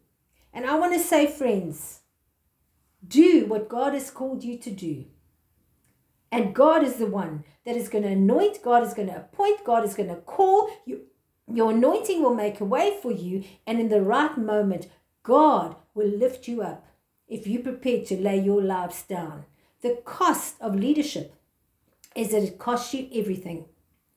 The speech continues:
And friends, if you're prepared to do that, he will raise you up to be a mighty man and a mighty woman of God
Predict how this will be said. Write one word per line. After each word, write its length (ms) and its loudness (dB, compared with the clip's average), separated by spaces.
And 180 -2
friends, 640 -2
if 100 -14
you're 200 4
prepared 400 0
to 80 2
do 140 2
that, 360 -8
he 520 2
will 160 -2
raise 360 -2
you 100 -6
up 240 -10
to 100 -12
be 160 0
a 60 -2
mighty 520 -2
man 380 -4
and 120 -10
a 40 -8
mighty 440 -4
woman 280 0
of 160 -8
God 340 -10